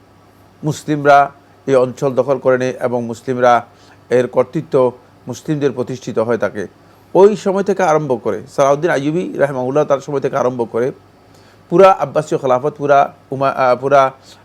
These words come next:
আম, আহ, আব্বাসীয় খেলাফতের পরে পরবর্তী সময়ের যেই মামলুকি খেলাফত ছিল পুরাটাই, এবং এর পরবর্তী সময়ে একেবারে সর্বশেষ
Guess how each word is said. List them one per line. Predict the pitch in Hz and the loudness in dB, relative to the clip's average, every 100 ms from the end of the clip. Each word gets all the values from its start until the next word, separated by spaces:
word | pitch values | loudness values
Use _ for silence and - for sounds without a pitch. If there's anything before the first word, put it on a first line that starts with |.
| - | 0
আম, | 123 123 120 113 - | 4 4 2 -8 -10
আহ, | 127 123 120 123 | -2 0 0 0
আব্বাসীয় | 131 135 156 | 0 -2 -2
খেলাফতের | 139 135 131 127 | -2 -2 -2 -2
পরে | 131 127 123 - _ _ _ _ _ _ _ - - - | 0 0 -4 -12 _ _ _ _ _ _ _ -20 -20 -4
পরবর্তী | 143 143 139 - | 0 0 0 -6
সময়ের | 147 147 143 | -8 -6 -4
যেই | 131 123 113 - _ - - | -4 -6 -8 -20 _ -20 -8
মামলুকি | 123 131 175 190 | -4 2 2 2
খেলাফত | 160 135 127 127 | 0 0 0 -6
ছিল | - 120 113 _ _ _ _ _ | -4 -4 -6 _ _ _ _ _
পুরাটাই, | - 160 170 160 160 151 160 131 98 _ _ _ _ _ _ _ _ _ - | -4 4 6 4 2 2 2 2 -6 _ _ _ _ _ _ _ _ _ 0
এবং | 143 175 190 | 2 2 0
এর | 196 220 | 0 0
পরবর্তী | 208 190 165 160 | 0 -2 -2 -8
সময়ে | 160 165 156 156 156 _ - - _ | -8 -4 -2 -2 -6 _ -20 -20 _
একেবারে | - 143 - 156 151 147 | -2 -2 0 2 2 2
সর্বশেষ | - 147 139 147 - 202 | -2 -4 0 -2 0 -2